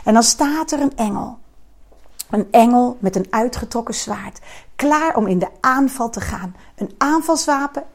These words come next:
en een verdedigingswapen. En hij staat er en dan vraagt Jozua aan hem:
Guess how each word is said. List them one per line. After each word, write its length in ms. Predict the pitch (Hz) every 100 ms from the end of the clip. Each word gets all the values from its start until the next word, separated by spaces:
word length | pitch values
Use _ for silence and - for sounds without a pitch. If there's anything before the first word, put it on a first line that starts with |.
| -
en 160 | 262
een 80 | 254
verdedigingswapen. 1040 | - 208 208 208 190 202 - - - - - - - - - - -
En 120 | 220
hij 100 | 214
staat 380 | - 226 247 262
er 180 | 226 - - -
en 100 | 214
dan 100 | 196
vraagt 360 | - 185 185
Jozua 340 | 208 208 - 196
aan 140 | 196
hem: 320 | 196 196 233